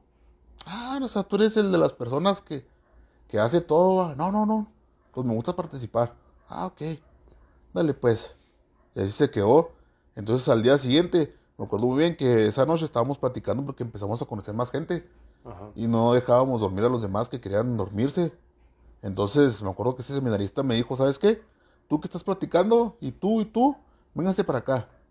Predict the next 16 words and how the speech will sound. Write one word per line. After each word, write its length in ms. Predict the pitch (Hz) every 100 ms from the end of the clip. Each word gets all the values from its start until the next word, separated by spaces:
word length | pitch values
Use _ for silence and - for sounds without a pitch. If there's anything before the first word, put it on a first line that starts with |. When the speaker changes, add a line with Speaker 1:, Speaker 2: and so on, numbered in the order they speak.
| _ _ _ _ _ - -
Speaker 1:
"¿Pero 200 | 120 117
por 140 | 120 113
qué? 400 | 175 220 247 233 _ _ _ _
Si 180 | - 123
son 160 | 135
como 220 | 147 185 190
las 160 | 143
doce 480 | 143 175 214 214 208
o 200 | 165 131 _ _ - _
una 200 | 120 147
de 40 | 185
la 100 | 190
madrugada. 640 | 160 117 107 151 214 233 - _ _ _ _ _ _ _ _
No, 240 | 110 143
andas 280 | 185 190 185
muy, 360 | 190 196 196